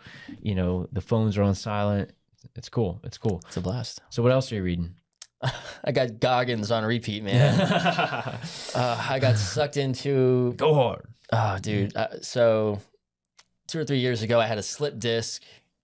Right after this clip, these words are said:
Speaker 2: and it was a terrible year. I was training for ultra stuff, doing big, big distance things. Slipped my disc, was out for a year. Um, I forgot how I, I,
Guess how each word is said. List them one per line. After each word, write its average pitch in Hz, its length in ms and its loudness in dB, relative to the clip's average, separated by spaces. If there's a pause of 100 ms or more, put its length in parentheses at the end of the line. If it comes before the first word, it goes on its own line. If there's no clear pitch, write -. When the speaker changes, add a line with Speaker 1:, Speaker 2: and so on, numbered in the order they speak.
(120)
Speaker 2:
and 110 140 -4
it 107 60 0
was 101 300 -2 (120)
a 107 140 2
terrible 110 400 0
year. 90 140 4
I 87 40 4
was 90 120 -4
training 120 340 0
for - 120 -2
ultra 110 320 -2
stuff, 104 380 0
doing 104 520 0 (180)
big, 107 260 -4
big 104 220 -2
distance 104 360 -4
things. 98 520 -4 (280)
Slipped - 260 -10
my 113 140 -2
disc, 104 360 -4
was 101 140 -4
out 107 220 0
for 113 160 0
a 104 80 4
year. 104 600 2 (580)
Um, 90 520 2 (800)
I 120 80 -4
forgot 117 300 0
how 127 220 0
I, 127 220 0
I, 101 100 -4